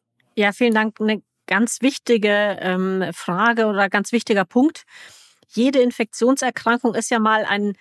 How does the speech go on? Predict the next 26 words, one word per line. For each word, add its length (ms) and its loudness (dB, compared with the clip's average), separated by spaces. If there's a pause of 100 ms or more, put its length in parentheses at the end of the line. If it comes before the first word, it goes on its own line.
(460)
ein 200 2
infektiöses 1000 -2 (760)
Event, 580 2
was 420 -2
auch 360 0 (140)
nicht 340 2
Krebserkrankte 1000 0 (540)
häufig, 480 0
ähm, 380 2 (100)
ans 240 0
Bett 220 0
fesselt. 500 -2
Und 160 -2
für 180 -2
Tumorpatienten 840 2
ist 140 -2
das 120 -2
natürlich 580 0 (840)
noch 220 2
viel 200 0
ausgeprägter 680 0
so. 120 -2
Das 180 -2
heißt, 200 -2
die 60 -4
Infektionen 960 2